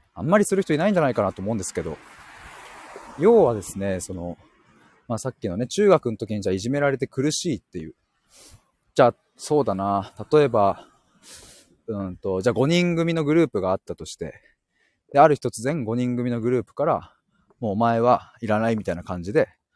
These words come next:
省かれたとするじゃないですか。で、その時に、それが苦しい、辛いっ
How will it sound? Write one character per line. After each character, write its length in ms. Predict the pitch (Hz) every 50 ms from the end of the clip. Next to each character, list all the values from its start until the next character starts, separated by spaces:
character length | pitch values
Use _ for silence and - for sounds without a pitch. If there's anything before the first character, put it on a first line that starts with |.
| _ _ -
省 200 | - 127 143 156
か 120 | - 156
れ 80 | 143 123
た 80 | - 82
と 180 | - 80 64 -
す 140 | - - 110
る 100 | 117 113
じ 60 | 98
ゃ 40 | 78
な 60 | 76
い 20 | 76
で 20 | -
す 60 | -
か。 100 | - _ _ _ _ - - - _ _ _ _ _ _ _
で、 80 | 160 -
そ 240 | - - 208 247
の 60 | 285 277
時 300 | - - 294 - 147 107
に、 280 | 101 98 87 78 - _ _ _ _ _ _ _ _
そ 160 | - - 180
れ 120 | 208 220
が 240 | 208 226 214 143 - -
苦 240 | - - 165 196 190
し 160 | - - 185
い、 60 | - -
辛 300 | - - - 180 185 160
い 40 |
っ 40 | -